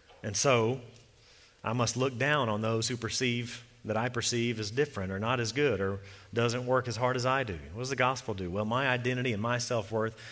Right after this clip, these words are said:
are centered on the one who died for me. I'm saved by sheer grace.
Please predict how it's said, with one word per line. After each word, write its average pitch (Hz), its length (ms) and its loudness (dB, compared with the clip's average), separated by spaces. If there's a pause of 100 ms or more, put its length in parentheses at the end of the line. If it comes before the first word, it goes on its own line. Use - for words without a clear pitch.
are 98 120 -2
centered 120 300 0
on 110 140 2
the 95 80 -2
one 117 300 0
who 113 120 0
died 107 300 2
for 104 120 -4
me. 90 320 -4 (1400)
I'm 101 200 -2
saved 120 540 2
by 95 180 2
sheer 156 440 4
grace. 104 680 -2